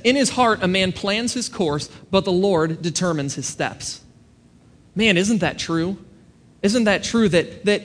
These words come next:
it is our heart that plans our steps, right? Is it a bad thing? Is it a bad thing that James and John had, had, you know, a desire? You know, I don't think it was necessarily just a selfish desire. I think it was a desire maybe to serve. You know,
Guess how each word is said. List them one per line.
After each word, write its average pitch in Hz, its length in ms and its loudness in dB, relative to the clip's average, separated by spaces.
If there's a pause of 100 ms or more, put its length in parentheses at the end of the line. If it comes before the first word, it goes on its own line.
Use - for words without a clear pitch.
(500)
it 233 140 -2
is 262 220 0
our 185 220 -2
heart 262 260 -2
that 190 100 -10
plans 196 240 -2
our 156 80 -2
steps, - 420 -8
right? 151 320 -6 (160)
Is 196 140 -2
it 220 80 2
a 180 60 0
bad 160 420 -2
thing? 269 400 -4
Is 247 140 0
it 226 60 2
a 196 40 0
bad 160 280 -2
thing 226 180 -2
that 214 80 -4
James 202 260 -4
and 185 100 -4
John 180 240 -2
had, 175 300 -4 (160)
had, 151 440 -2
you 160 100 -2
know, 143 100 -2
a 139 80 -2
desire? 151 680 -2 (880)
You 170 100 -4
know, 175 80 -6
I 196 40 -4
don't 196 140 0
think 160 80 -2
it 151 60 0
was 135 80 -4
necessarily 147 420 -2
just 147 240 -6
a - 60 -16
selfish 254 400 -6
desire. 147 360 -4
I 247 60 -6
think 247 140 -6
it - 20 -4
was 185 80 -6
a 156 60 -4
desire 139 400 -6
maybe 180 240 -6
to 147 80 -8
serve. 185 400 -4
You 170 80 -6
know, 226 180 -4